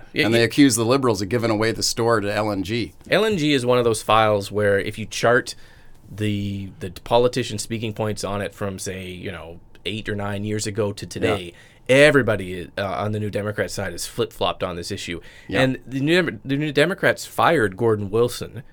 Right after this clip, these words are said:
Speaker 1: when they
Speaker 2: Yes.
Speaker 1: came into government. They said, "We don't need an L N G advocate." And it's true they don't, because John Horgan is the L N G
Speaker 2: Oh,
Speaker 1: advocate
Speaker 2: sure.
Speaker 1: for the New Democrats. He
Speaker 2: Yeah.
Speaker 1: wanders the province talking about how great it is. So why have an extra job here? Uh, it, but it's, uh, I was stunned when I watched the press conference 'cause I thought, "Man,"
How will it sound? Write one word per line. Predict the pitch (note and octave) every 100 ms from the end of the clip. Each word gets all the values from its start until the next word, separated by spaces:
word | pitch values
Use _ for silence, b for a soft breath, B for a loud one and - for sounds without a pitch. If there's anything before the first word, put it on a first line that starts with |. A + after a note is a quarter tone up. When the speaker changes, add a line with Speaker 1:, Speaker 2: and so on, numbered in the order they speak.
| b
Speaker 1:
when | G2
they | G2
Speaker 2:
Yes. | G#2
Speaker 1:
came | A2+ A#2+
into | A#2 A2
government. | G#2+ G2+ G2
They | G#2+
said, | A2 G2+
"We | C3
don't | D#3+
need | E3 E3
an | F#2
L | A2
N | A2+
G | G2 G2+
advocate." | - G2+ F#2+ - - b b
And | - C3
it's | -
true | B3 B3+
they | G#2+
don't, | F#2 - - - b
because | A#2+ B2+ C3+
John | A#2+ D3+
Horgan | C3+ D#3+ B3+ C#4+ D#3
is | - -
the | G2+
L | A2+ A2+
N | A2
G | A2+ -
Speaker 2:
Oh, | F3
Speaker 1:
advocate | C3+ B2
Speaker 2:
sure. | A2+ -
Speaker 1:
for | C3
the |
New | A#2 A2
Democrats. | B2+ F#3 - -
He | C#3+
Speaker 2:
Yeah. | E3
Speaker 1:
wanders | D#3+ D3+ B2+
the | A2
province | B2+ A#2+ A2+ - - b b
talking | A2+ A#2 A2
about | A2 G#2+
how | A2+
great | G#2 A2 A#2
it | G#2
is. | D2+
So | - G#2+
why | C3 D3 D3 b b b
have | B2+
an | C#3+
extra | - C3+
job | A#2 C#3 G3 E3
here? | G2 B1+ - b b b
Uh, | G#2+ A2 -
it, | A#2+ B2+
but | C3 - _ - -
it's, | A#2+ - - - -
uh, |
I | G#2 F#2 F#2 A#2+
was | B2
stunned | - B2+ D#3 C#3
when | A#2
I | G#2
watched | G2+ G#2+ - -
the |
press | - G#2+
conference | - F#2+ F2+ -
'cause | G2
I | F#2+
thought, | F#2+ F2
"Man," | A2 A#2+ F#2+